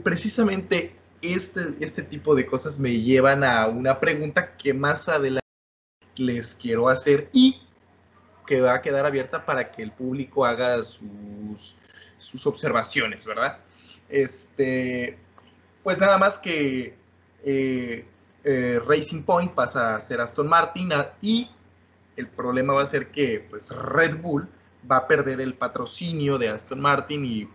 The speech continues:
pues, bueno, ahí habrá al-, eh, algunas, este, situaciones difíciles, sobre todo en cuanto a presupuesto se refiere. Eh, pero, pues, habrá que ver qué, qué sucede, ¿no? Yo no espero demasiado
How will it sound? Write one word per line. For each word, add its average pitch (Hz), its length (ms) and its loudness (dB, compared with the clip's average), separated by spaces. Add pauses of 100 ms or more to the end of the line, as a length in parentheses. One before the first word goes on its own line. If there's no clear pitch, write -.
pues, 110 200 -10
bueno, 117 240 0
ahí 113 220 -2
habrá 110 540 2 (420)
al-, 110 220 -4 (200)
eh, 123 120 2
algunas, 120 840 0
este, - 280 -14
situaciones 120 680 -6
difíciles, 127 440 -4
sobre 110 240 -6
todo 120 480 4 (460)
en 120 140 -2
cuanto 117 720 2
a 110 220 2
presupuesto 123 480 -8
se 135 100 -10
refiere. 175 460 -2 (480)
Eh, 151 500 0 (160)
pero, 170 720 0 (340)
pues, 156 140 -4
habrá 269 260 6
que 277 120 2
ver 214 200 6
qué, 156 460 -2 (320)
qué 185 100 -2
sucede, 107 480 -2
¿no? 127 340 -4
Yo 156 220 0
no 139 180 2
espero 123 380 0
demasiado 147 640 2